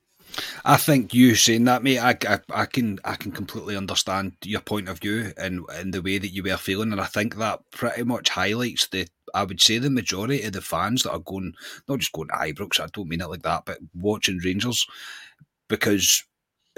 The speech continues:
it was one bad moment away from this. Since the Old Firm game, we've all been waiting for something bad to happen.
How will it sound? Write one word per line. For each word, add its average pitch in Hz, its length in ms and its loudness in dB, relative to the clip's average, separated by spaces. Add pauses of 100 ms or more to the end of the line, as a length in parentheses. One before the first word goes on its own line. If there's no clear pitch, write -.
(180)
it 113 180 0
was 98 200 0
one 117 420 6
bad 104 320 6
moment 110 360 2
away 101 200 0
from 117 220 -4
this. 117 200 2
Since 120 340 4
the 131 80 0
Old 120 160 2
Firm 104 260 0
game, 107 260 0
we've 101 380 0
all 107 280 4
been 101 260 0
waiting 95 320 0
for 95 140 -6
something 90 420 -4
bad 85 280 -2
to 87 120 -6
happen. 110 420 0